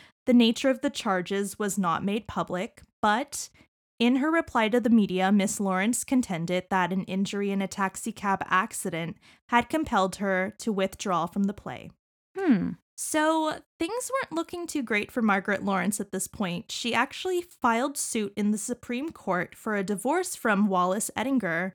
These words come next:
Speaker 1: in November of nineteen twenty-eight. The two had only been married for around four years at this point.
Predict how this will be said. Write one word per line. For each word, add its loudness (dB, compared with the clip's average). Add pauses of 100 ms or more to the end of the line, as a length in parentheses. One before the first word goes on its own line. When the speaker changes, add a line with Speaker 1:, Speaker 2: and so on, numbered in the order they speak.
Speaker 1:
in -4
November 2
of -2
nineteen 0
twenty-eight. -6 (100)
The 0
two -2
had -2
only 2
been -4
married -2
for -4
around 2
four -4
years -4
at -16
this -8
point. -10